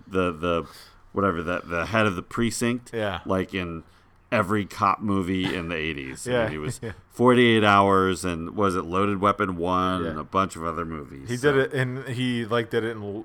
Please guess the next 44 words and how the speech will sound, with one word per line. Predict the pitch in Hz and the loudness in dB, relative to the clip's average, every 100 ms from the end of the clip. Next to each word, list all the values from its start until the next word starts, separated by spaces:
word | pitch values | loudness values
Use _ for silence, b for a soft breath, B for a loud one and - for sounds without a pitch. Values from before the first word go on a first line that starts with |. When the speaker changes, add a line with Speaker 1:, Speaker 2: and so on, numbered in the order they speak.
| - | -8
Speaker 2:
uh, | 110 101 98 | -4 -2 0
Last | 95 95 - | 0 -2 -2
Action | 95 92 - | -6 -6 -10
Hero, | 101 92 95 104 | -10 -8 -6 -6
where | 95 | -6
he's | 95 | -8
just | 95 - | -8 -10
screaming | - 95 95 90 95 | -10 -10 -10 -10 -12
at | 92 _ - | -14 _ -18
Schwarzenegger's | - 104 92 92 92 - | -10 -8 -8 -12 -12 -12
character | 92 85 85 92 | -12 -14 -12 -12
the | 95 | -10
whole | 92 92 | -10 -10
time, | 101 95 98 | -8 -8 -8
like, | 101 92 | -10 -12
just | 92 - | -14 -10
Speaker 1:
Yeah. | 110 110 123 | -2 0 0
Speaker 2:
over | 120 110 | -2 -2
the | |
top, | 107 101 95 101 | -4 -2 -2 -4
just | - | -6
screaming | - - 107 90 92 | -8 -8 -10 -12 -14
the | 98 | -12
whole | 92 95 | -12 -12
time. | 92 92 92 - B B B B B B | -12 -14 -14 -18 B B B B B B
Yeah, | 104 92 80 | -4 -4 -4
like, | 95 104 98 | -6 -6 -4
just, | 110 - - | -6 -6 -4
like, | 110 113 | -4 -2
and | 127 113 113 104 | -6 -6 -6 -4
really | 123 113 107 | -4 -2 -4
leaning | 104 101 95 | -6 -6 -8
into | 98 101 | -8 -6
that | 95 90 - | -4 -4 -6
kind | - 101 | -8 -8
of | 92 | -8
role. | 90 90 95 | -8 -10 -12
Like, | 117 113 107 | -12 -12 -10
yeah, | 82 | -10
that's | 82 90 - | -12 -16 -18
his, | 90 85 | -18 -14
uh, | 90 87 | -12 -6
Speaker 1:
Yeah. | 107 107 - b b b b - | -2 -2 -4 b b b b -16
Speaker 2:
it, | - | -12